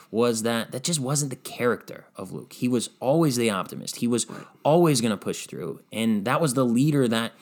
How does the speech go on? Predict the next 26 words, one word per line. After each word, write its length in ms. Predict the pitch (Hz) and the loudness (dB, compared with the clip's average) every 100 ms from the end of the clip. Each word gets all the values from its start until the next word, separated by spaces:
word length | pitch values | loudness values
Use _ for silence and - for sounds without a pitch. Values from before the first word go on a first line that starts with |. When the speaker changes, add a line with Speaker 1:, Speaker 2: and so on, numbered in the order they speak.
| - - _ - | -20 -20 _ -4
Speaker 1:
the 80 | 120 | -2
rebellion 680 | 120 110 123 127 139 135 131 | 0 0 2 2 2 2 2
needed. 600 | 165 208 107 57 - - | 4 2 0 -8 -14 -6
Speaker 2:
Mm-hmm. 280 | 147 135 131 123 | -4 -2 -4 -4
Speaker 1:
And 560 | 123 123 123 123 120 117 - 110 | -2 0 0 0 -2 -4 -12 -10
what 400 | 117 135 - - | -2 -2 -2 -4
Star 320 | - - 135 | -2 0 0
Wars, 220 | 156 147 120 | 2 0 -2
I 60 | |
think, 300 | 107 117 95 101 | -4 -4 -4 -2
did 220 | 120 110 | -2 0
was 160 | 104 104 | -4 -6
instead 280 | 98 123 120 | -6 -4 -4
of 200 | 101 - | -4 -8
carrying 300 | 117 113 107 | -2 0 0
that 140 | 98 | -4
through 240 | - 107 101 | -6 -4 -4
with 100 | 95 | -4
Luke, 400 | 95 110 151 - | -2 0 0 -2
they 120 | 107 | -8
carried 300 | - 113 107 | -2 -2 -2
it 40 | |
through 200 | 92 104 | -4 -4
with 100 | 98 87 | -4 -6
Leia. 380 | 85 50 - - _ - - | -10 -12 -16 -20 _ -20 -20
Speaker 2:
Yeah. 140 | - | -18